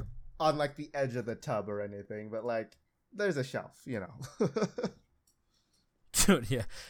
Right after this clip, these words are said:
Speaker 2: But, I mean, like, shower beers will get, I mean, you take, like, a hot shower, and it's just a cold beer. Holy shit.
Speaker 1: Oh,
Speaker 2: Like, there's
Speaker 1: yeah.
Speaker 2: something fantastic about it. I also get the same effect from, like, uh,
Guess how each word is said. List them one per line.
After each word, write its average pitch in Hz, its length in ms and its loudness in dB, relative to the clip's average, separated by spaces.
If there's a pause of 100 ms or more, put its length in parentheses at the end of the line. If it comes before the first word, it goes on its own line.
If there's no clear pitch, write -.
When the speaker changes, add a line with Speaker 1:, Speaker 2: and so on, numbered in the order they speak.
(180)
Speaker 2:
But, 175 160 6
I 196 60 12
mean, 233 160 4
like, 220 160 2
shower 269 380 12
beers 165 320 8
will 139 160 6
get, 151 260 2
I 160 60 8
mean, 160 120 6
you 202 140 4
take, 196 180 6
like, 156 140 6
a 117 80 8
hot 151 260 10
shower, 117 460 6
and 127 220 4
it's 143 180 4
just 131 200 0
a 107 60 -4
cold 135 440 2
beer. 110 460 2
Holy 147 500 8
shit. 113 300 2
Speaker 1:
Oh, 104 40 -2
Speaker 2:
Like, 117 140 2
there's 143 200 2
Speaker 1:
yeah. 113 60 4
Speaker 2:
something 113 340 2 (480)
fantastic 135 880 6
about 95 280 -2
it. 90 80 -8 (300)
I 180 140 8
also 196 300 8
get 185 220 2
the 151 100 -2
same 165 280 4
effect 151 460 4
from, 151 400 4
like, 135 440 0
uh, 110 440 0